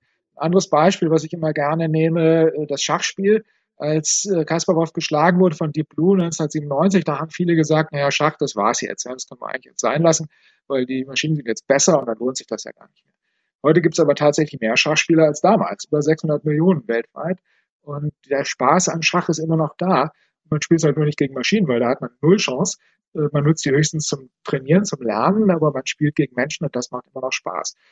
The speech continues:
Also ich glaube schon, dass so das Mensch zu Mensch entscheidend ist und dass wir das erhalten können, denn das wird die Maschine so schnell zwar faken können, aber nicht wirklich ersetzen können. Aber zu glauben, dass wir irgendwas können, was eine Maschine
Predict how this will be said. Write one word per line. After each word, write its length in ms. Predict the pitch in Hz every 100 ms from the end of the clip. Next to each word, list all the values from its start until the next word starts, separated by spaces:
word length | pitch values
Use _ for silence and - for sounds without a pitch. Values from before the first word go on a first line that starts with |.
| _
Also 180 | 139 139
ich 120 | 143
glaube 280 | 139 156 170
schon, 300 | - 170 190
dass 340 | 156 - - _
so 140 | -
das 440 | 139 131 - - - _
Mensch 320 | _ 143 190 -
zu 140 | 165
Mensch 340 | 185 226 - -
entscheidend 520 | _ - 127 120 -
ist 240 | 175 190 - _ _ _
und 200 | 151 143
dass 180 | 147 -
wir 60 | 143
das 280 | 143 185
erhalten 520 | - 143 131 175 220 170
können, 240 | 147 147
denn 140 | 143
das 220 | 147 151 -
wird 180 | 165
die 220 | 160 165 156 156
Maschine 360 | 151 - 160 147
so 80 | 156
schnell 500 | 165 143 147 147 - _ _
zwar 180 | - 120
faken 320 | - 170 202
können, 260 | 185 175 160
aber 180 | 139 139
nicht 160 | 139
wirklich 260 | 156 151 120
ersetzen 380 | 117 156 151 -
können. 240 | - 151 _ _ _ _ _ _
Aber 540 | 135 143 143 139 123 - _ _ _ -
zu 120 | 156
glauben, 380 | 131 151 214 156
dass 220 | 143 -
wir 140 | 147
irgendwas 340 | 175 202 151 -
können, 220 | 190 170
was 160 | 143
eine 80 | 151
Maschine 340 | 147 - 135